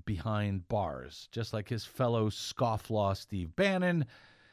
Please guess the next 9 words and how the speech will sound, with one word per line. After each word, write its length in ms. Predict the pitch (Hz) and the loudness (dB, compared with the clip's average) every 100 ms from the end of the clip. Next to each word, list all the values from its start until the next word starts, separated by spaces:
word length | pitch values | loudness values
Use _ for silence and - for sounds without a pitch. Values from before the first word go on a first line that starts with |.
| _ _ | _ _
and 220 | 127 135 | -2 2
yes, 360 | 127 139 135 - | 4 4 0 -2
hopefully 520 | 117 120 - 120 117 | -2 -2 -2 -2 0
even 340 | 110 107 107 101 | -2 -2 -2 0
their 260 | 101 101 | 0 0
mob 500 | 92 90 98 107 90 | 0 -2 -2 -2 -2
boss 340 | 92 95 101 - | 0 0 -2 -6
Donald 460 | 80 82 85 80 | -6 -6 -6 -10
Trump. 360 | - 80 - | -6 -6 -6